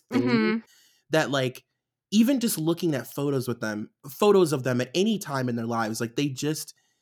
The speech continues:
Speaker 1: there's something about them that resonates with, like, with gir-, like, women looking at them. You know what I mean? Like,
Speaker 2: Right.
Speaker 1: women want to be them. They wanna look like them. They wanna dress like them. They want to emulate what they do. There's just something about them that,
Speaker 2: Mm-hmm.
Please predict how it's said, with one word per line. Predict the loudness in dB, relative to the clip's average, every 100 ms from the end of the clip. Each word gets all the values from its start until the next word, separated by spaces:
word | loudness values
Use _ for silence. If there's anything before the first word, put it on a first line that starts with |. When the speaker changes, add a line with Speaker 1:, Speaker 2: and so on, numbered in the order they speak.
| _ -2
Speaker 1:
there's | 0
something | 0 0 0
about | 0 0 -2 -2
them | -2
that | -2 -4
resonates | -4 -2 -2 -2 -4 -6
with, | -10 -4
like, | -6 -6 _ _ _ _ _
with | -4 -4 -6
gir-, | -4 -2
like, | -2 -4
women | -2 0 0 -4
looking | -6 -8 -12
at | -12
them. | -12 -14 _ _ _ 4
You | 6
know |
what | 8
I |
mean? | 6 6
Like, | 4 2 -2
Speaker 2:
Right. | 2 2 4
Speaker 1:
women | 0 0 0
want | 0 -2
to | -2 -4
be | -2 0 2
them. | 2 2
They | 0
wanna | 0
look | -2 -2
like | -2 -2
them. | -2
They | -2
wanna | -2 -4
dress | -2 -2 -2
like | -6 -2
them. | -2 0
They | -2
want | -4 -6
to | -6 -4 -4 -4
emulate | -2 -2 0 0 0
what | -4 -6
they | -8
do. | -2 0 0 -4 -12 -20 _
There's | 0 4
just | 2 4
something | -2 0 -2
about | 0 -2 0
them | 2 2
that, |
Speaker 2:
Mm-hmm. | 0